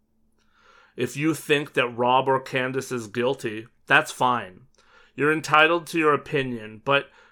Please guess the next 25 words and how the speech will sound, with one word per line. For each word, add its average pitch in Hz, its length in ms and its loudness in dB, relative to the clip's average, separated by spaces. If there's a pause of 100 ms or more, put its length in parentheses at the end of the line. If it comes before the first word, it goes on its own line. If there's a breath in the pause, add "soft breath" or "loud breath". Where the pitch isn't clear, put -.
(140 soft breath)
you 139 180 -2
are 151 120 4
not 143 420 4
entitled 143 540 -2
to 147 100 -10
commit 135 480 -8
what 135 260 -6
also 135 460 -2
amounts 113 440 -8
to 127 120 -10
crimes 117 600 -8
yourself 113 800 -4
because 120 340 -8
of 110 140 -6
what 110 180 -10
you 113 120 -12
believe. 107 640 -16 (1300 soft breath)
Most 156 540 2
importantly, 120 880 -4 (100)
if 127 160 -8
you 156 140 -6
know 156 380 0
anything 123 600 -8 (200)
or 139 380 2
think 151 540 -2